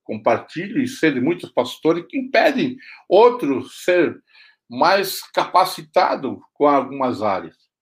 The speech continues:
E esse é um grande erro que, eh, nós não podemos cometer, porque as capacidades foram dadas por Deus. Então, você trabalha na igreja,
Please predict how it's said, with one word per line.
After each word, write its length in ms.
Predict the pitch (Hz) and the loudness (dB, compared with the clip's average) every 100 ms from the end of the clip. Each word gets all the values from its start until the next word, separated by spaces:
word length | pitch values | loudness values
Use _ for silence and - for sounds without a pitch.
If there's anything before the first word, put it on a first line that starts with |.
| _ _ - _ | _ _ -20 _
E 60 | - | -2
esse 180 | 185 170 | 0 0
é 40 | |
um 60 | 147 | 0
grande 300 | 143 160 139 | 0 2 4
erro 440 | 151 220 240 - | 4 2 0 -4
que, 280 | - 113 - _ _ _ _ _ _ _ | -6 -6 -8 _ _ _ _ _ _ _
eh, 300 | - 113 - 92 | -12 -10 -10 -10
nós 360 | 117 120 113 | -4 -2 -2
não 100 | 123 | -6
podemos 460 | - 107 175 247 - | -6 -2 0 0 -2
cometer, 480 | 127 101 - - - _ _ _ _ _ _ _ _ _ _ _ | -4 -6 -6 -14 -20 _ _ _ _ _ _ _ _ _ _ _
porque 480 | 110 - 123 110 - | -20 -6 0 0 -2
as 120 | 107 | -8
capacidades 920 | - 110 - 110 101 87 120 175 127 - | -4 -2 0 -2 -4 -2 2 2 0 -6
foram 260 | 104 98 | -6 -4
dadas 320 | 95 90 90 | -6 -6 -8
por 220 | - - - | -14 -16 -18
Deus. 640 | - - - - - - - _ _ _ _ _ - - - - - | -20 -20 -18 -18 -20 -20 -20 _ _ _ _ _ -20 -20 -20 -20 -14
Então, 560 | - 143 147 240 214 - 113 | -4 0 4 4 4 0 -2
você 340 | 139 143 170 | -2 0 -2
trabalha 560 | 170 151 131 139 143 143 | 0 0 2 4 4 2
na 140 | 147 | -2
igreja, 640 | 165 196 226 135 - 98 | -6 -2 0 0 -4 -16